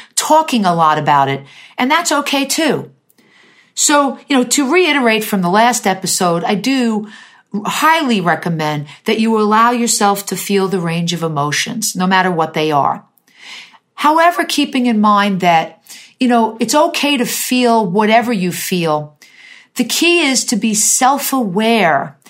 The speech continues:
and that when you stay in a place that's a, a really deep, dark place for a long time, consistently, day after day after day, that's when it starts to,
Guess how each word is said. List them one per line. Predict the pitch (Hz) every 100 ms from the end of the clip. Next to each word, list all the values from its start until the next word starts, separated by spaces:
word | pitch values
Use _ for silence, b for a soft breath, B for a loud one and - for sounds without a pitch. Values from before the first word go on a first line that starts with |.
| B B B
and | 240 226 214
that | 226 214 214
when | 202 247 240
you | 240 226
stay | 214 - - - 294 302 311 330
in | 277 240
a |
place | 226 - 226 202 160 - -
that's | 202 180 -
a, | 185 180 175 B B B
a | 196
really | 185 202 240 247 202
deep, | - 220 220 - -
dark | 208 196 196 -
place | - 180 160 165 - - B
for | B - 202
a | 185
long | 180 240 320 339 294
time, | - 175 151 151 - -
consistently, | 247 233 - - - - 226 170 147 - B B 175
day | 247 285 269 185 170 170
after | 185 180 185
day | 170 247 262 240 202 190
after | 185 180 - 170
day, | 156 226 285 226 170 156 B B B
that's | - 285 349 339
when | 311 302
it | -
starts | - 240 220 220 -
to, | - 220 214 208 208